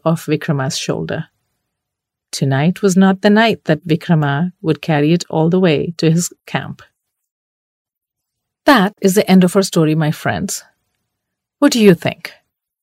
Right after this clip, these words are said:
Do you have weaknesses? We all do, don't we? We're all tempted by something or the other. I think it is better to be like Jay,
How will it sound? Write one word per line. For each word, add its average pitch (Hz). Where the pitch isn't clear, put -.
Do 180
you 165
have 175
weaknesses? 208
We 330
all 196
do, 160
don't 180
we? -
We're 160
all 220
tempted 226
by 277
something 170
or 196
the 214
other. 147
I 269
think 165
it 156
is 147
better 165
to 160
be 156
like 151
Jay, 185